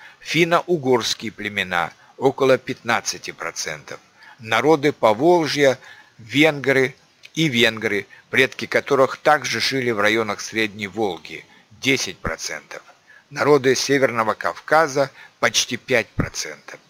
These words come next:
Есть своя доля в этническом портрете русского у поляков, литовцев, немцев, греков, армян, грузин,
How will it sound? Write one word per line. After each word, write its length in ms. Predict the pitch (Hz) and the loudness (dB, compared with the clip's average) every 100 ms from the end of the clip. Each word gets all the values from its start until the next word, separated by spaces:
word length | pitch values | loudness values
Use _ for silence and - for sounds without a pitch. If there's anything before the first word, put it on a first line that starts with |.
| _ - - - | _ -20 -20 -16
Есть 540 | 131 160 170 - - | 0 2 2 0 -8
своя 440 | - - 123 120 107 | -8 -2 2 2 2
доля 360 | 98 165 151 | 0 0 2
в 100 | 123 | 0
этническом 720 | 113 131 147 - 120 - 101 92 | -4 -8 -6 -6 -6 -6 -8 -4
портрете 640 | 104 95 120 131 - 104 | -4 -4 -4 -4 -2 -4
русского 600 | 131 160 - 139 127 117 - - - - | -4 -6 -6 -2 -2 -4 -10 -20 -20 -18
у 100 | 127 | -4
поляков, 720 | - 104 107 151 - 131 - - - | -2 0 2 2 4 2 0 -20 -10
литовцев, 800 | 113 107 - 120 127 - 120 113 - _ | -4 -2 2 2 2 0 -4 -4 -6 _
немцев, 680 | 107 107 107 104 - 101 - _ _ | -8 -2 0 -2 -8 -8 -10 _ _
греков, 680 | - 98 95 101 - 95 - _ - | -6 -2 0 -2 -2 -6 -8 _ -2
армян, 640 | 127 98 82 82 85 87 - _ - | 0 0 -2 -2 -2 -4 -20 _ -14
грузин, 680 | 90 95 90 85 104 120 | -8 -8 -8 -6 -6 -6